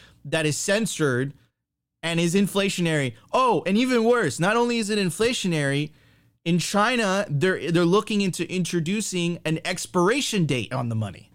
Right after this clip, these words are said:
right? You gotta use this money of which you earned and you acquired, but you gotta spend it quickly 'cause it has an expiration date. Like, it's crazy. But I'll tell you what, guys,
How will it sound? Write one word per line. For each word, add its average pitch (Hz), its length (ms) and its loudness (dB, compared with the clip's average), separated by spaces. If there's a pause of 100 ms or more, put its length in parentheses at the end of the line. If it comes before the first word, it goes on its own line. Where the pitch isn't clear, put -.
(180)
right? 147 260 -2 (140)
You 143 120 -6
gotta 233 300 0 (120)
use 226 300 0
this 226 220 -2
money 214 380 0
of 151 200 0
which 175 360 0
you 185 240 -2
earned 175 520 2 (280)
and 170 140 2
you 175 100 6
acquired, 160 680 0 (500)
but 196 100 0
you 175 120 2
gotta 233 180 -2
spend 254 300 -2
it 214 100 -2
quickly 220 400 2
'cause 185 160 0
it 180 60 0
has 185 180 0
an 190 80 -2
expiration 175 580 0
date. 117 200 -2
Like, 147 240 -4 (1800)
it's 226 240 -4
crazy. 143 540 0
But 165 180 0
I'll 226 120 2
tell 240 160 -2
you 233 160 -4
what, 214 240 0
guys, 107 480 -4